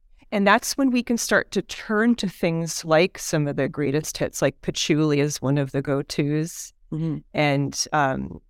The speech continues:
Speaker 1: I have a video and a writing about it where f-, time and time again, like, it chills you out. And my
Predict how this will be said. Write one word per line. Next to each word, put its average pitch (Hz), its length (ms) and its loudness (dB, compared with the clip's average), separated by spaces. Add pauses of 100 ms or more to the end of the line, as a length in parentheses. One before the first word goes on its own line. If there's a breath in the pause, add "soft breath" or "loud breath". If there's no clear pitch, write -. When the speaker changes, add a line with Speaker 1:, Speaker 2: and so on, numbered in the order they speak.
(340)
Speaker 1:
I 156 200 4
have 147 320 6
a 143 100 0
video 143 500 2
and 139 120 2
a 139 60 -2
writing 143 360 0
about 139 340 0
it - 120 -2
where 147 200 -2
f-, - 200 -12 (260)
time 175 260 2
and 180 80 2
time 175 220 -2
again, 143 400 2
like, 131 380 -6
it - 260 0
chills 214 720 -2
you 190 280 -2
out. 147 340 4 (300)
And 151 180 2
my 160 340 4